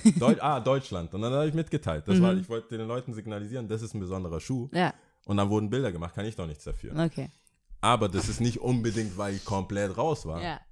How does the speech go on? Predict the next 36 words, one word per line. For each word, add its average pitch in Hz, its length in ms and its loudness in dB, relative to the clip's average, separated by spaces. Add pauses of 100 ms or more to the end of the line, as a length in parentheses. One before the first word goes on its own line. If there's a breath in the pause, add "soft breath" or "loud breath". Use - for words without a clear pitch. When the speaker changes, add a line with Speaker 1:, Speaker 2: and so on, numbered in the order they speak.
(120)
Speaker 2:
sondern 95 560 -4
die 98 240 -12
Kids 110 280 -2
wo-, 95 140 -10
haben, 92 320 -8 (160)
wir, 92 160 -8
es 92 140 -10
ging 104 160 -4
um 92 80 -6
Speaker 1:
Sie 185 80 -4
Speaker 2:
Schuhe. 247 160 8
Speaker 1:
haben 226 80 6
danach 208 220 2
gefragt. - 540 -4
Speaker 2:
Die 87 60 -10
Schu-, - 220 -10
die 76 180 -18
wollten 85 260 -10
wissen, 87 260 -8
was, 80 180 -8
was 80 140 -8
hast 82 120 -6
du 76 60 -12
für 80 100 -6
einen 78 60 -4
Schuh? 120 260 -2 (160)
Speaker 1:
Ja. - 240 -4
Speaker 2:
Die 85 80 -6
wissen, 87 200 -4
ich 78 120 -6
bin, 80 260 -6
ich - 200 -16
kenn 87 160 -6
mich 76 160 -8
aus. - 320 -8
Speaker 1:
Ja. - 180 -10